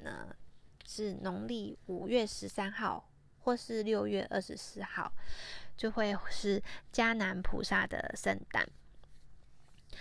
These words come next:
那么有一些庙寺还会专门会举行佛事，会来做一个纪念。然后更有其他少数的佛寺就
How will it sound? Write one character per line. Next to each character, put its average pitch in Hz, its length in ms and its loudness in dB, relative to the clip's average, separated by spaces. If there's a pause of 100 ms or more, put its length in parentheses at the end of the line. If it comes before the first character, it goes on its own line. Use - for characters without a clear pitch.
(140)
那 247 80 6
么 233 100 6
有 - 180 4
一 220 60 2
些 226 320 4
庙 233 260 2
寺 214 220 -2
还 - 180 2
会 214 300 4 (260)
专 208 180 6
门 - 540 -2
会 220 140 4
举 - 240 -6
行 - 480 -4 (200)
佛 190 280 4
事， 202 400 2
会 202 220 4
来 190 180 0
做 202 260 2
一 - 140 -2
个 - 140 -2
纪 208 200 -2
念。 202 320 -2 (760)
然 208 120 -6
后 196 80 0
更 233 220 4
有 - 260 2
其 - 260 -2
他 190 380 4
少 - 260 4
数 - 160 0
的 202 140 4
佛 190 260 -2
寺 208 220 -4
就 202 180 0